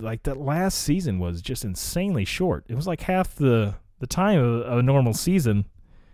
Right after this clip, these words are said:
and there was a holiday weekend in there where I wasn't able to play at all. So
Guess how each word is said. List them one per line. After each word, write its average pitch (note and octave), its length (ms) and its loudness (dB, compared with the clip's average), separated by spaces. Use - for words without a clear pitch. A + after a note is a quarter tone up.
and C3 520 2
there D#3+ 120 6
was F#3 120 4
a E3 80 2
holiday F3+ 380 4
weekend F3+ 400 2
in F#2 160 2
there F2+ 200 -2
where F#2+ 340 -2
I A#2+ 220 0
wasn't D3+ 280 2
able D#3 140 4
to D3+ 80 4
play F3 220 4
at C#3+ 80 4
all. E3+ 260 0
So G2 440 -8